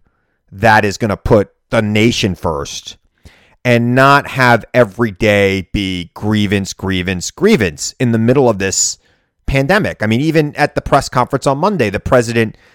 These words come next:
you know, took the time to talk about Obama. Now, he got asked the question, but why? I mean, you know,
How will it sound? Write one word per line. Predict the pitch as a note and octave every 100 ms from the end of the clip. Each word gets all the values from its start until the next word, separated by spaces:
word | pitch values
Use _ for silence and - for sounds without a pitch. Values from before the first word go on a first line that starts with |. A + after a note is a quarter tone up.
| _ _ _ -
you |
know, | A#2 G2+
took | - - -
the | D#3
time | - B2+ A#2 A2 A2 G#2+ _ -
to | C#3
talk | - C3
about | - G2 F#2+
Obama. | F#2+ A#2+ F2+
Now, | E2+
he | F#2+
got | F2 E2 -
asked | F2 -
the | -
question, | - D3 - - D2 C2+ - _ _ _ _ _ _ _ _ -
but | G2+ -
why? | F#2+ G2 F#2+ E2+ D#2
I | D#2
mean, | F2+ F2
you | F2
know, | F#2+ D#2+ D#2+